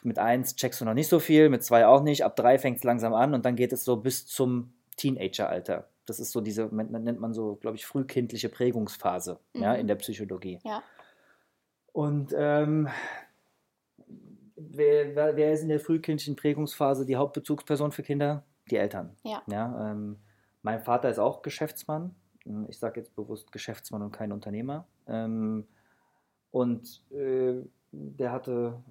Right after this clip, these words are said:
Speaker 1: ein schönes B M W Cabrio, eine Rolex und gute Freunde, mit denen er regelmäßig au-, viel Spaß hatte, so wie es aussah für mich. Und dann dachte ich, „Hm, cool, will ich auch.“
Speaker 2: Ja.
Speaker 1: Ja, so, so einfach ist es eigentlich. Und, ähm, hab auch,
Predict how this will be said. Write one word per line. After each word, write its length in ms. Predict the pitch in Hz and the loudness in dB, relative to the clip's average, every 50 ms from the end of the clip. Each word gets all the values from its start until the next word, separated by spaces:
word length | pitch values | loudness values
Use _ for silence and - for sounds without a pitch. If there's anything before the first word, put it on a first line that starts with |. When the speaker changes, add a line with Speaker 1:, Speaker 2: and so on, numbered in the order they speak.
| - 139 | -14 -14
Speaker 1:
ein 80 | 127 | -12
schönes 380 | 113 - - 127 127 127 120 - | -10 -6 -4 -4 -2 -4 -4 -4
B 120 | - 131 | -2 0
M 120 | 123 123 120 | 0 0 0
W 80 | 123 | -2
Cabrio, 720 | 120 - 127 131 135 - 147 143 143 147 151 160 160 160 - - | -2 0 -2 -2 -2 -2 -2 0 2 2 2 2 0 -2 -8 -6
eine 120 | 135 127 120 | -4 -2 -2
Rolex 540 | 113 117 131 135 147 156 151 151 - - | 0 2 2 4 4 2 0 0 -8 -10
und 400 | 120 120 127 123 117 - - - - _ _ _ - - - - | -8 -6 -4 -4 -6 -8 -12 -20 -20 _ _ _ -18 -18 -16 -12
gute 220 | 131 139 139 135 131 | -8 -8 -4 -4 -4
Freunde, 500 | - - - 117 123 135 147 156 156 156 | -4 4 6 6 6 6 6 4 2 2
mit 240 | 143 127 - - - | 2 -2 -4 -2 0
denen 180 | 131 123 127 | 2 2 2
er 140 | 127 120 120 | 2 0 2
regelmäßig 580 | 127 123 135 127 123 127 120 - 131 120 - - | 0 0 0 0 -2 -4 -4 -2 -4 -4 -2 -2
au-, 280 | 107 120 127 - - | -2 -2 -2 -4 -6
viel 240 | - - - 127 123 | -8 -4 -4 -4 -2
Spaß 320 | - - 127 131 139 - | 4 4 6 6 6 4
hatte, 180 | 151 147 156 160 | 2 4 4 6
so 160 | 147 156 151 | 6 6 6
wie 60 | 147 | 6
es 100 | 156 151 | 6 6
aussah 360 | 151 139 156 165 160 - 156 156 | 6 6 6 6 8 6 6 6
für 120 | - 160 | 6 2
mich. 320 | 156 160 175 175 - - - - - _ _ _ - | 0 0 0 -2 -4 -8 -14 -20 -20 _ _ _ -10
Und 80 | 139 | -6
dann 100 | 127 127 | -4 -2
dachte 200 | 131 131 127 151 | -2 -2 -2 -4
ich, 80 | 139 - | -4 -2
„Hm, 180 | 165 160 151 - - | -2 -2 -2 0 2
cool, 180 | 170 151 127 113 | 4 4 4 4
will 120 | 123 123 | 2 0
ich 100 | 131 131 | 2 4
auch.“ 280 | 123 123 113 - - - _ _ - | 6 4 4 4 2 -12 _ _ -14
Speaker 2:
Ja. 220 | - - 214 240 233 - - 220 - _ - | -8 -6 -6 -6 -6 -8 -14 -16 -16 _ 0
Speaker 1:
Ja, 220 | 127 117 123 143 139 | 6 8 8 8 8
so, 300 | 131 131 127 123 123 123 | 8 8 6 6 4 6
so 140 | 117 139 | 6 8
einfach 360 | 120 131 143 147 - 156 127 - | 10 10 8 8 10 8 8 8
ist 140 | 156 151 - | 6 -2 -2
es 120 | 139 - | -2 -2
eigentlich. 600 | - 101 101 101 107 101 - 127 156 156 - - _ _ - - - _ _ _ _ _ - | 0 0 0 0 0 0 2 2 2 2 2 -8 _ _ -20 -20 -20 _ _ _ _ _ 0
Und, 280 | 139 135 131 131 127 - | 2 2 2 0 -2 0
ähm, 600 | 147 131 127 127 127 135 - - 151 147 139 127 | 0 2 2 2 -2 -4 -6 -10 -16 -14 -12 -6
hab 240 | - 139 139 - | -6 -6 -6 -4
auch, 360 | - 139 131 131 127 - - | -2 0 0 0 -2 -4 -14